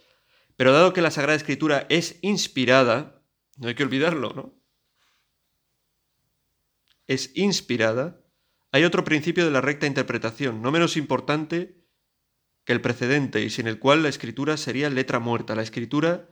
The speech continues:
se ha de leer e interpretar con el mismo espíritu con que fue escrita. Y fue escrita, escrita, inspirada por el Espíritu Santo. Lo hemos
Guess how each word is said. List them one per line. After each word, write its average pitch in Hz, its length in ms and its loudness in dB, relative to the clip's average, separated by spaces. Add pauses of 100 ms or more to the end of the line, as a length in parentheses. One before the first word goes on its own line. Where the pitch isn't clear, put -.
(240)
se - 260 -4
ha 147 180 4
de 120 140 -4
leer 165 560 -2 (240)
e 127 80 -8
interpretar 143 760 0
con 117 140 -4
el 117 80 -4
mismo 151 240 -2
espíritu 160 420 -2
con 135 180 -4
que 110 100 -8
fue 117 160 -4
escrita. - 520 -10 (1900)
Y 127 60 -12
fue 117 140 -6
escrita, 127 760 -4 (800)
escrita, 123 720 -6
inspirada 117 480 -6
por 117 100 -6
el 107 80 -6
Espíritu 110 460 -12
Santo. 113 340 -14 (1700)
Lo 127 100 -2
hemos 147 380 -2